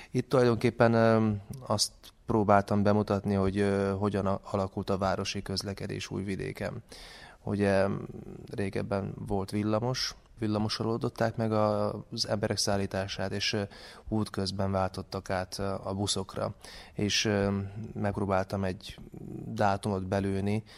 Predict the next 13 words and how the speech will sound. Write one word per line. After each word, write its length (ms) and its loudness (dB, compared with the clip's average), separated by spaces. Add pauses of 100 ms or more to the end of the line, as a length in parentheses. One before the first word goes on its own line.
(180)
utána 380 -2
néztem, 380 -4
hogy, 200 -4
ö, 100 -2
pontosan, 580 -4
ö, 80 -4 (500)
mikor 540 -4 (320)
érkezett 460 0
meg 140 2
egy 100 2
bizonyos 440 4
típusú 440 0
autóbusz, 720 2